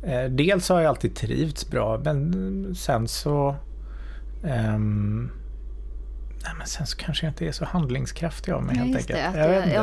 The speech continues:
Speaker 2: om man trivs så stannar man
Speaker 1: Ja,
Speaker 2: kvar,
Speaker 1: och
Speaker 2: om
Speaker 1: sen
Speaker 2: man
Speaker 1: så
Speaker 2: är
Speaker 1: har jag ju
Speaker 2: lojal.
Speaker 1: mina... liksom...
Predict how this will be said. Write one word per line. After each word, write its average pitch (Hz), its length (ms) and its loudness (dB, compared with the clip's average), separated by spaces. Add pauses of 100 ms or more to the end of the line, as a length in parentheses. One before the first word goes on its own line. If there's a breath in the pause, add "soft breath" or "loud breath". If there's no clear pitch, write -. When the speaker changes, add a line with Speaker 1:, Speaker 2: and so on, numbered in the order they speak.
Speaker 2:
om 220 60 2
man 196 160 2
trivs 190 500 0
så 170 260 -2
stannar 170 280 0
man 151 140 6
Speaker 1:
Ja, 151 100 10
Speaker 2:
kvar, 160 180 10
Speaker 1:
och 160 60 8
Speaker 2:
om 147 40 6
Speaker 1:
sen 156 140 4
Speaker 2:
man 143 60 2
Speaker 1:
så - 80 4
Speaker 2:
är 147 40 6
Speaker 1:
har 160 80 8
jag 151 80 6
ju 151 60 6
Speaker 2:
lojal. 147 140 6
Speaker 1:
mina... 127 380 4
liksom... 113 560 2